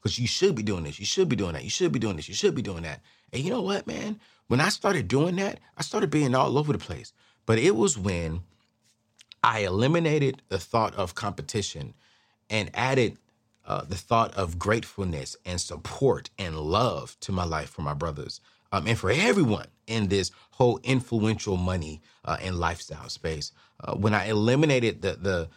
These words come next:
the hurry of, "Hurry up and get this and bro-, grow like this," man, that's when I started growing. When I started being content and maximizing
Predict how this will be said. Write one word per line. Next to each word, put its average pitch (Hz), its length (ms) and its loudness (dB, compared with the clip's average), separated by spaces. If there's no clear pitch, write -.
the 85 180 -2
hurry 131 720 2
of, 85 340 -4
"Hurry 139 340 0
up 123 160 -2
and 90 120 -4
get 117 220 -2
this 113 260 -4
and 82 140 -6
bro-, 110 280 -2
grow 131 200 4
like 104 240 0
this," 110 300 2
man, 120 340 0
that's 151 320 2
when 180 120 2
I 135 60 2
started 107 360 0
growing. 90 480 0
When 107 160 4
I 170 120 6
started 175 340 0
being 127 280 2
content 101 640 -2
and 82 140 -4
maximizing 113 800 0